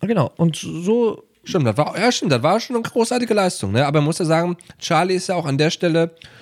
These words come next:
Speaker 2: schon ordentlich unter Medikamenteneinfluss,
Speaker 1: Richtig.
Speaker 2: muss man halt sagen, ne? Also, genau.
Speaker 1: Und das ist die Montage, äh, der, der Training, also, ja, der Trainingssequenzen oder Trainingsszenen von den beiden.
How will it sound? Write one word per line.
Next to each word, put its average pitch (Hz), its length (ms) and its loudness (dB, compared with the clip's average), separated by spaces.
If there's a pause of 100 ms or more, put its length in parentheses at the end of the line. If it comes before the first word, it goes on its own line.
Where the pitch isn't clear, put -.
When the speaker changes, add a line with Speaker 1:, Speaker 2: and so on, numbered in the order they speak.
(160)
Speaker 2:
schon 165 320 0
ordentlich 170 460 0
unter 151 180 0
Medikamenteneinfluss, 120 840 0
Speaker 1:
Richtig. 151 180 4
Speaker 2:
muss 117 80 2
man 92 100 2
halt 87 120 0
sagen, 82 300 0
ne? 135 220 0
Also, 110 420 0 (1120)
genau. 117 340 0 (440)
Speaker 1:
Und 143 180 2
das 175 100 2
ist - 280 -8
die 165 120 2
Montage, 180 880 0 (1300)
äh, 147 220 2 (400)
der, 156 440 -2
der 147 140 2
Training, 180 340 -2
also, 135 260 2
ja, 131 340 0
der 143 160 4
Trainingssequenzen 165 840 0
oder 143 120 2
Trainingsszenen 160 560 0
von 156 140 0
den 147 120 2
beiden. 143 320 0